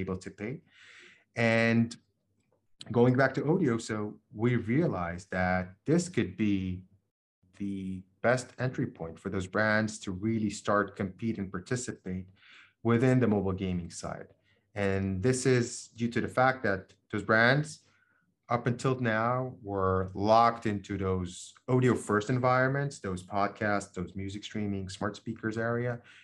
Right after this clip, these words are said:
And now suddenly, using our solution, we're allowing those brands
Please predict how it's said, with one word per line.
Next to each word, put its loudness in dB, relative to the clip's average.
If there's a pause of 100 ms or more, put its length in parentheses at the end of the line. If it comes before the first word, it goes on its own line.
(120)
And 2
now 6
suddenly, 2 (480)
using -2
our 4
solution, -2 (220)
we're 2
allowing 2
those -4
brands -2